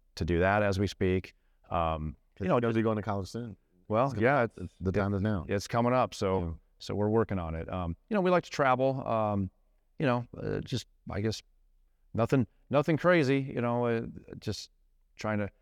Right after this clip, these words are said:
Speaker 1: trying to get through the day and raise the kids right, and, you know, hopefully <laughs> they stay out of trouble.
Speaker 2: Yeah, that, that's all we, I mean, as, as parents, I mean, that's, that, that's all we can,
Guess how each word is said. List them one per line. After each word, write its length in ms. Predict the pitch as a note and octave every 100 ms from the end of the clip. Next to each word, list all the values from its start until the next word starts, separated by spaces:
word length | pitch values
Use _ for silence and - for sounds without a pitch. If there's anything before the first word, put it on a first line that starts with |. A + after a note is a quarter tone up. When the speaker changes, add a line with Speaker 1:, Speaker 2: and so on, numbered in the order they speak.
| _
Speaker 1:
trying 120 | D#3+
to 60 | D#3+
get 120 | D3+
through 100 | D#3
the 60 | C#3+
day 180 | C#3 D3+
and 120 | A#2+
raise 200 | B2 C3+
the 80 | B2
kids 280 | C#3+ C3+ A2+
right, 280 | B2+ C3+
and, 220 | C3+ G#2+ A#2+
you 60 |
know, 80 | G#2+
hopefully 340 | G#2+ - A2+ G#2
<laughs> 40 |
they 60 | B2+
stay 340 | D3 _ _ G#2
out 80 | F2+
of 60 |
trouble. 340 | - A2 - _ -
Speaker 2:
Yeah, 220 | G#2 D3
that, 280 | B2+ A#2 B2+ E2+
that's 220 | A2+ A2
all 160 | A2
we, 160 | G#2+ A2+
I 40 | G2
mean, 200 | G#2 G2
as, 200 | F#2 E2+
as 200 | - F2
parents, 460 | - F#2 F#2 D#2 -
I 80 | E2
mean, 220 | E2 D#2+
that's, 360 | D#2+ D2+ - - -
that, 180 | D2 -
that's 240 | E2+ E2 F#2
all 140 | E2+
we 100 | E2+
can, 340 | F2 E2+ E2